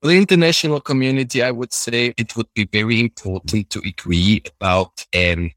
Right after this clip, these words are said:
kind of deployment and use of orbital shells. It's a kind of territory spacing or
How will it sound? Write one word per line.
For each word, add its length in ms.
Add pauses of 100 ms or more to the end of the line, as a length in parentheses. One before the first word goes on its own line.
(160)
kind 520
of 300 (260)
deployment 880
and 160 (160)
use 800 (120)
of 360
orbital 500
shells. 840 (280)
It's 440
a 80
kind 440
of 320
territory 1000
spacing 1300 (220)
or 320